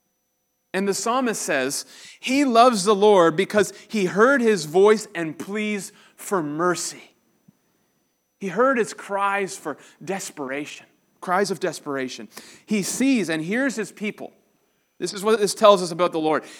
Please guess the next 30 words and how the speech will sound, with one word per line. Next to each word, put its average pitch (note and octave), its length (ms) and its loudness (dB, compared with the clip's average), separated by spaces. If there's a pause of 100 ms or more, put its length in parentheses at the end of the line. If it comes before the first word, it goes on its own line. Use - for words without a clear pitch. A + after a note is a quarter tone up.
He G#3 140 -2
sees C4 380 0
and G#3+ 120 2
hears G#3 280 0
his A3 120 -2
people F3+ 460 -4
in B3 240 -2
their G#3 180 2
misery F3 680 -2 (200)
and G3 140 -2
in G3 140 0
their F3+ 160 -2
suffering. C#3+ 560 -10 (1120)
And F#3+ 120 2
rather B3 220 8
than A3+ 240 2
walk A#3 340 8
away, G3 760 2 (180)
he's A#3+ 320 4
drawn F3+ 960 2
to D3+ 140 -8
them. B2 240 -10 (1120)
He B3 180 0
inclines B3 680 2
his G#3 260 -4
ear A#3+ 420 2
to F#3 160 -2
them. A2+ 380 -6 (800)
And F3+ 300 -2
this - 440 -2